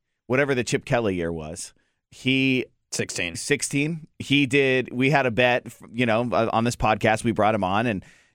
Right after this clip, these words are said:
Speaker 1: and, uh, the loser had to do a diss track of their own team. And we're gonna reset that, and when you hear it, it's so insane when you think about how much the football landscape has changed
Speaker 2: Yeah.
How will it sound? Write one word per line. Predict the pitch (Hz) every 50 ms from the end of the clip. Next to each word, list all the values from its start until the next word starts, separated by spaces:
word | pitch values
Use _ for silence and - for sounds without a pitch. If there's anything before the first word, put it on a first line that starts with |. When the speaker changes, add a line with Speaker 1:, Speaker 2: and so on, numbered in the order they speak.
| _ -
Speaker 1:
and, | 104 104 104 104 104 95 104
uh, | 104 104 104 101
the | 92 110
loser | 110 110 120 123 113 117 135 127
had | 123 117 117 113
to | 113
do | 107 123 135
a |
diss | - - 131 127 -
track | - 127 107 107 - - -
of | 104 98 90
their | 117 113 113
own | 107 113 120
team. | - - 151 165 117 78 71 78 - _ _ _ _ -
And | - 107 110 107 104 101 101 - - 101 _ _ -
we're | 120 127 131
gonna | 143 135 120 110
reset | 104 123 123 - - 117 110 -
that, | 135 127
and | 127 123
when | 120 110
you | 107
hear | 104 - 120 120 131
it, | 147 -
it's | 117 110 -
so | - 151 143 143
insane | 131 117 - - 131 127 120 110
when | 110 107
you | 104 104
think | - - 127 107 123
about | 107 110 107 101 98 -
how | - - 110 113 120
much | 123 120 - -
the | 117 104
football | - 113 107 - 135 139
landscape | 147 156 160 160 - 175 175 170
has | 190 185
changed | - 196 185 208 220 240 - 240 -
Speaker 2:
Yeah. | - 139 - -